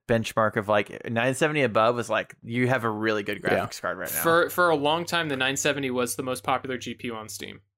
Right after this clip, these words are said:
Speaker 1: Yeah.
Speaker 3: Because it sold, it sold a ton. And Nvidia
Speaker 1: Yeah.
Speaker 3: made bank because, fun fact, the nine seventy only had, so it sold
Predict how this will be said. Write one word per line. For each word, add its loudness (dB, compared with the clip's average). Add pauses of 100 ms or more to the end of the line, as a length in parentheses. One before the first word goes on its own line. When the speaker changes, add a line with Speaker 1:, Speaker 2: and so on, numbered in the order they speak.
(140)
Speaker 1:
Yeah. -10 (720)
Speaker 3:
Because -2
it 0
sold, 2
it 0
sold 2
a 0
ton. -8 (300)
And -8
Nvidia 0
Speaker 1:
Yeah. 0
Speaker 3:
made 0
bank 2
because, -4
fun -2
fact, -2
the -2
nine 0
seventy -2
only -4
had, -4
so 0
it -2
sold 2